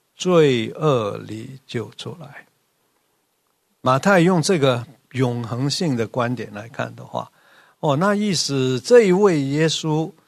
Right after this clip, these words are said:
是要将自己的百姓从罪恶里救出来嘛。所以这件事是哪一件事呢？这件事那就是耶稣要带领百姓离开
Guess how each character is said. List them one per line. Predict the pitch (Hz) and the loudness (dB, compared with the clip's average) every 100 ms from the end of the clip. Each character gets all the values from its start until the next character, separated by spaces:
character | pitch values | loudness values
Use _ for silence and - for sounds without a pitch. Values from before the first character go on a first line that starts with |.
| _ _ _ _ _ _ | _ _ _ _ _ _
是 | - 185 175 | -8 -2 2
要 | 170 156 | 2 2
将 | 165 160 156 | 2 0 0
自 | 170 | -6
己 | 117 110 | -6 -4
的 | 113 | -2
百 | 110 107 | -2 -4
姓 | 127 131 | -4 -4
从 | 113 117 110 | -4 -8 -8
罪 | 127 - 185 165 135 123 - | -10 -6 -2 0 0 -2 2
恶 | 160 123 107 | 4 4 -2
里 | 101 113 156 - | -6 -10 -10 -6
救 | 135 117 | -2 -2
出 | 92 - 113 | -4 -8 -6
来 | 120 - 131 | -8 -12 -14
嘛。 | 117 - - _ _ _ _ _ _ _ _ _ _ _ _ _ - | -14 -16 -18 _ _ _ _ _ _ _ _ _ _ _ _ _ -6
所 | - 147 | 2 2
以 | 160 101 - _ _ _ _ _ _ _ _ | 2 -2 -10 _ _ _ _ _ _ _ _
这 | - | -4
件 | 139 147 127 | 2 2 2
事 | 151 | 2
是 | 131 131 110 | 0 0 -2
哪 | - | -2
一 | 120 | -2
件 | 123 117 | 0 0
事 | - 127 | 0 -2
呢？ | 107 113 - _ _ _ _ | -2 -6 -10 _ _ _ _
这 | 139 | -4
件 | 123 120 | 0 2
事 | - 120 | 0 0
那 | 110 110 | -2 -2
就 | 113 | -2
是 | 101 110 98 - - _ _ _ _ | -6 -6 -8 -12 -20 _ _ _ _
耶 | 139 175 185 | 4 8 8
稣 | 165 - 175 170 | 6 4 4 6
要 | 160 | 4
带 | 131 170 139 | 4 2 2
领 | 107 104 | 0 -2
百 | - 139 | -2 -4
姓 | - 147 127 _ _ _ _ _ _ | -2 -4 -4 _ _ _ _ _ _
离 | 104 117 139 151 | -2 2 2 0
开 | - 151 139 | -2 0 2